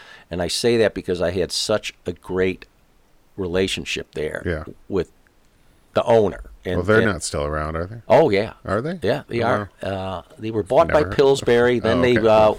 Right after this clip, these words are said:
Speaker 1: they went,
Speaker 2: <laughs>
Speaker 1: but then they went private again, and I think they're private now.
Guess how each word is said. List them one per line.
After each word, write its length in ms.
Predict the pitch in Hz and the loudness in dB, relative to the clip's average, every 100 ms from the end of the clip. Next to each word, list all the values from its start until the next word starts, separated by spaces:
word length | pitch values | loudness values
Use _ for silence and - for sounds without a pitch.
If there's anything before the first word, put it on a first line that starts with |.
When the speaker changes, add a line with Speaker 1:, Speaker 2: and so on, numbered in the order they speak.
| - | 2
Speaker 1:
they 120 | 113 | 2
went, 260 | 120 135 135 | 4 2 2
Speaker 2:
<laughs> 300 | 131 - 127 | -4 -2 0
Speaker 1:
but 140 | 143 | 4
then 160 | 185 208 | 4 6
they 100 | 185 | 4
went 240 | 185 - - _ _ | 2 0 -6 _ _
private 400 | - 170 240 233 92 | 0 2 2 0 -2
again, 400 | 82 - - - | -4 -8 -8 -8
and 160 | 107 104 | -2 -2
I 60 | |
think 180 | 101 139 | -2 -4
they're 100 | 101 | -4
private 380 | - 107 101 - | -2 -4 -4 -8
now. 300 | 113 101 | -10 -10